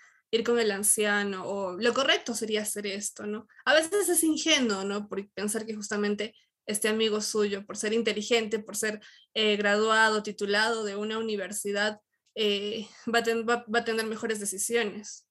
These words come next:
pero no es así. Lo que le dictaba a este jugador, eh, en su corazón,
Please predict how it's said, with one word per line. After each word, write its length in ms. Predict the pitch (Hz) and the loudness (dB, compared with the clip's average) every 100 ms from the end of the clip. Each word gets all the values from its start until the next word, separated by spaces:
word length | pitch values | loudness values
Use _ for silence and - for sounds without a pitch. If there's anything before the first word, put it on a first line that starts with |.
| _ | _
pero 320 | 214 190 196 | -6 -4 -4
no 280 | 196 220 220 | -2 0 2
es 200 | 214 214 | 0 -2
así. 480 | 202 - 208 208 - _ _ _ _ _ | -6 -6 -6 -6 -12 _ _ _ _ _
Lo 220 | 226 214 | -2 0
que 140 | 220 | 0
le 140 | 214 214 | 2 2
dictaba 680 | 208 - 220 233 247 254 - | 2 2 4 4 6 4 2
a 260 | 208 196 196 | 0 0 0
este 200 | 208 208 | -6 -8
jugador, 680 | 220 196 190 190 196 208 - _ | -6 -4 -4 -2 -4 -6 -14 _
eh, 300 | 214 208 202 | -4 -2 -2
en 80 | 214 | -4
su 120 | 208 | -4
corazón, 720 | 208 196 208 214 220 220 220 | -2 -2 -2 -2 -2 -2 -4